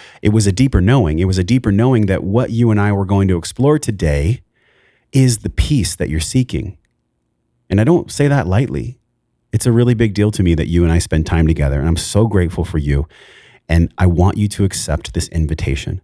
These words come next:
josh trent dot com forward slash four ninety, breathwork dot I O. Use the code podcast twenty-five. Until I see you again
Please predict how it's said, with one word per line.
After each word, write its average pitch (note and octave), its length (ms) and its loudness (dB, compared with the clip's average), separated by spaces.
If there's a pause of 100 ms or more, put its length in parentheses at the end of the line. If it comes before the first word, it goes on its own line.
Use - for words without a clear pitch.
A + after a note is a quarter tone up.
josh F#2 260 0
trent G2+ 200 -2
dot A2+ 120 0
com G2 220 0
forward F2+ 200 -4
slash F2 220 -4
four G2 220 0
ninety, D2 440 0 (380)
breathwork E2+ 460 0
dot F2 260 -4
I G#2+ 200 2
O. D#2+ 260 0 (180)
Use D#2 200 -4
the E2 100 -2
code E2+ 260 -2
podcast D2+ 500 -4
twenty-five. D2+ 540 -4 (380)
Until C#3 500 -2
I B2 120 0
see - 240 -4
you B2+ 280 2
again A#2+ 540 0